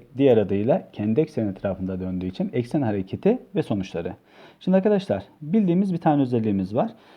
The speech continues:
Dünya ekseni etrafında hareketini nasıl yapıyordu? Hatırlayalım. Batıdan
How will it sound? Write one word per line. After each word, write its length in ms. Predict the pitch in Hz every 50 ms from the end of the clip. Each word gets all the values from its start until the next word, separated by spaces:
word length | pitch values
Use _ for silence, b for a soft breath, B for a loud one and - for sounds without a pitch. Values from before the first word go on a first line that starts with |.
| b b b b -
Dünya 440 | 165 214 208 160 120 110 117 - 220 - _ -
ekseni 360 | 180 175 180 - - 92 95
etrafında 760 | - - 143 143 - - 120 110 104 - 98 92 90 95 104
hareketini 1000 | 131 147 165 165 170 175 170 - 180 175 175 175 175 180 180 180 180 185 190 185 - _ _ _ _ _ _ _ -
nasıl 220 | 165 190 185 - 170
yapıyordu? 420 | 151 147 - 135 131 135 180 208
Hatırlayalım. 560 | - 139 - - 117 117 113 110 120 190 240 B B B B B B _ -
Batıdan 840 | 120 113 113 113 - 123 120 131 135 147 156 185 226 269 277 254